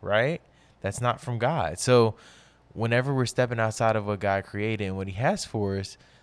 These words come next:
the way we treat people in that state is gonna be disgusting. And then when you pa-, pack it on how disgusting it's been in our history,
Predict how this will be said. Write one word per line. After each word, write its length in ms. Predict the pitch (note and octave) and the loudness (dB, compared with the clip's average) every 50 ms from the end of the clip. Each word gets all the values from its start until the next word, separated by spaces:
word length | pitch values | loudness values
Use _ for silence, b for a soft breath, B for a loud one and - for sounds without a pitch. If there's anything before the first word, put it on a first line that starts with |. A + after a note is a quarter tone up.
| b b | b b
the 80 | A2 G#2 | -2 0
way 200 | G2+ G#2 A#2 C#3 | 2 4 4 2
we 160 | C3+ C3 B2 A2+ | 2 2 0 -2
treat 340 | - - - B2+ G3 A#3 | -2 -4 -6 -6 -6 -6
people 400 | - - B2+ G#2+ G#2 G#2 G#2 G2 - | -4 -6 -6 -4 -4 -6 -8 -8 -8
in 260 | - F#2+ A2+ B2+ C3+ | -6 -6 -4 -2 0
that 220 | B2+ A2+ G#2 F#2 F2+ | 0 2 0 0 -2
state 400 | - - - - F#3 A3 A#2 - | -6 -6 -2 -2 -2 -2 -2 -4
is 140 | - G#2 G2+ | -6 -8 -6
gonna 280 | - - D3 F3+ E3 A2 | -4 -2 -2 -2 -2 -4
be 280 | F2+ F#2+ F#2 F2 E2 - | -4 -6 -6 -8 -8 -8
disgusting. 760 | - G2+ G2 - - - - - F4+ D#4 - - - E2+ E2+ - B B B B | -8 -8 -8 -8 -8 -4 -2 -2 0 -2 -2 -6 -6 -8 -8 -10 B B B B
And 140 | B B2 C#3+ | B 0 4
then 140 | F3 G#3+ A3 | 4 4 4
when 140 | G3+ F3+ D#3+ | 2 2 2
you 120 | C#3+ C3 | 2 0
pa-, 240 | A#2+ - - E3+ D#3+ - - | 0 0 0 0 0 -2 0
pack 180 | - D3+ D#3 D3+ | 2 2 2 4
it 80 | C#3+ C#3+ | 2 0
on 300 | D#3+ F#3 F3 D3 B2+ A#2 | 2 2 2 0 0 -2
how 420 | G#2+ - C3+ C#3 C#3+ C3+ B2 A2+ | -4 -2 0 4 4 4 2 0
disgusting 640 | A2 G#2+ G#2+ - - - C3 C#3+ C3+ - - A#2 F2+ | -4 -6 -6 -6 -2 0 0 0 0 -2 -8 -8 -6
it's 180 | F2+ G#2 F#2 | -8 -8 -10
been 300 | F#2 E2+ G#2+ A2+ A#2+ A2+ | -10 -6 -4 -2 -2 -2
in 120 | D2+ G#2 G#2 | -2 -4 -4
our 120 | F#2 F2 F2+ | -6 -6 -6
history, 560 | G#2+ D3+ G#3 G#3+ - - - A#2 A2+ G#2+ | -4 -4 -4 -6 -6 -6 -4 -4 -4 -4